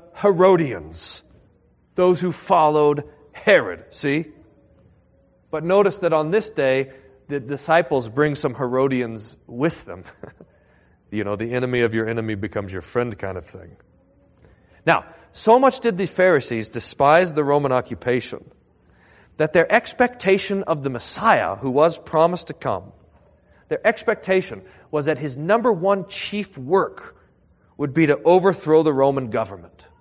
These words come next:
and to set up an earthly kingdom in Jerusalem. That's what, when they thought that John the Baptist might be the Messiah, or when later they thought that Jesus might be the, the, the Messiah, that was their expectation,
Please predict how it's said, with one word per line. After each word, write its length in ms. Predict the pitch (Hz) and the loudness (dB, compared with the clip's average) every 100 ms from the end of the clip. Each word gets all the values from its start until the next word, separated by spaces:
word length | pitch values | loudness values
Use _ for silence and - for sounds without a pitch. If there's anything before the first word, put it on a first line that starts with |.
| _ _ _ _ _ _ _ | _ _ _ _ _ _ _
and 100 | 143 | -4
to 80 | 147 | -4
set 260 | - 190 185 | 0 4 6
up 140 | 190 | 6
an 120 | 160 156 | 0 0
earthly 360 | 175 175 170 | 0 0 -6
kingdom 560 | 156 - 147 117 98 - | -6 -4 -6 -6 -8 -8
in 120 | 127 | -10
Jerusalem. 600 | 113 113 123 104 92 - - _ _ _ _ _ _ _ _ _ | -8 -6 -6 -6 -12 -18 -20 _ _ _ _ _ _ _ _ _
That's 180 | 170 190 | 0 2
what, 200 | 208 - | 2 0
when 80 | 190 | 0
they 100 | 165 | 2
thought 240 | 208 196 | 4 4
that 120 | 175 | 4
John 180 | 131 180 | 4 4
the 80 | 170 | 4
Baptist 440 | 151 190 226 233 | 4 4 4 0
might 200 | 220 220 | 2 2
be 80 | 233 | 2
the 100 | 233 | 2
Messiah, 480 | 220 - 226 240 254 - - - | 2 4 6 6 4 0 -16 0
or 140 | 175 | 2
when 200 | 170 160 | 4 0
later 420 | 160 175 214 233 - - | 2 6 8 6 0 -2
they 100 | 175 | 0
thought 220 | 175 175 | 4 4
that 100 | 160 | 2
Jesus 380 | 131 214 220 - | 2 2 2 2
might 220 | 214 202 | 2 2
be 80 | 208 | -2
the, 240 | 196 190 - | -4 -6 -8
the, 500 | 165 185 175 - 151 | -6 -6 -8 -12 -6
the 80 | 175 | -4
Messiah, 420 | 175 196 202 202 - - | 2 6 6 6 0 0
that 160 | 202 - | 4 4
was 160 | 202 | 4
their 120 | 180 196 | 2 2
expectation, 840 | 220 - 220 - 220 - 104 | 2 2 -2 2 0 0 -10